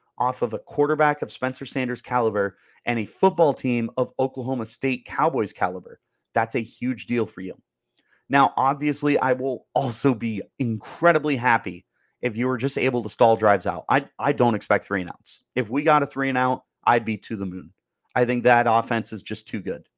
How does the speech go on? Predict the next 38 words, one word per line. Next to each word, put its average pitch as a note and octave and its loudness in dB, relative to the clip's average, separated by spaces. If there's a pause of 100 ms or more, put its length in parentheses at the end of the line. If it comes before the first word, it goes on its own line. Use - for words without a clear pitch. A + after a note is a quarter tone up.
I A2 2
don't G2+ -4
think A2 -4
there's G#2 -4
any A#2+ -2
way A#2 4
you're G2+ 0
getting G2+ -6
a - -14
three F#2+ -8
and F2 -10
out. - -16 (560)
However, D3 4 (500)
I C3+ 0
do A#2+ -6
think C3+ -4
that B2 2
there B2 2
is B2+ -4 (100)
a A#2 -2
chance D3 -4 (320)
that C3+ -4
you B2 -8
will D3 -4
be D3 -8
able A#2 -8 (380)
to D3 -8
stall C3 2
out A#2+ 2
some A#2 -8
of A#2+ -6
their A#2+ -2
drives. C3+ -4 (1040)
You C#3 2
know, D#3+ 4
maybe D#3+ -2
it's D3 0
a, B2+ 0